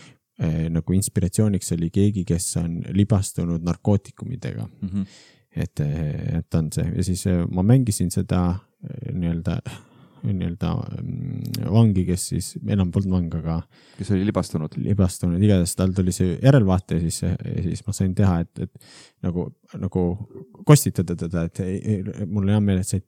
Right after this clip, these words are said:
Speaker 1: tulla, et kas ma saan sulle midagi pakkuda, soovid sa kohvi, teed, kokaiini?
Speaker 2: <laughs>
Speaker 1: Et, et,
Speaker 2: Jah.
Speaker 1: et sellised, sellised näited.
Speaker 2: Nii viisakas oli.
Speaker 1: <laughs> Niimoodi.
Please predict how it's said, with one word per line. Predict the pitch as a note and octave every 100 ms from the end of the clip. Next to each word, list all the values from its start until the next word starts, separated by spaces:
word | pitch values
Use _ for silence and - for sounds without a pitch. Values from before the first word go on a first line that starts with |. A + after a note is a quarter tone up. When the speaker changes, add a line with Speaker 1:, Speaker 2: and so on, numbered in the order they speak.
| -
Speaker 1:
tulla, | D#3+ D3
et | G2+
kas | - G2
ma | G#2
saan | B2 G#2
sulle | G#2 G2
midagi | F#2 F2+ F#2
pakkuda, | D3 - A2 G2 F#2 - -
soovid | - A2 G2 -
sa | F#2
kohvi, | - D3 B2 G2+ G#2
teed, | B2+ A#2 G2+ -
kokaiini? | G2+ - A#2+ B2+ G#2 F#2 - - -
Speaker 2:
<laughs> | F2 F#2 - _ _ _
Speaker 1:
Et, | E2+ E2 -
et, | E2 E2 - F2+ E2
Speaker 2:
Jah. | E2 D#2+
Speaker 1:
et | B2 -
sellised, | F2+ F2+ F2+ F2 - -
sellised | A2+ B2+ G#2 -
näited. | A2 A2+ - E2+ -
Speaker 2:
Nii | F2+ F2+
viisakas | F2+ F2 D#2+ -
oli. | D2+ D2+
Speaker 1:
<laughs> | - A2 D3+ - D#3 A2+ - D#3 G2+ - - - - C3 F#3 F#3 E3 G#2+ -
Niimoodi. | A#2+ A#2 G2+ F#2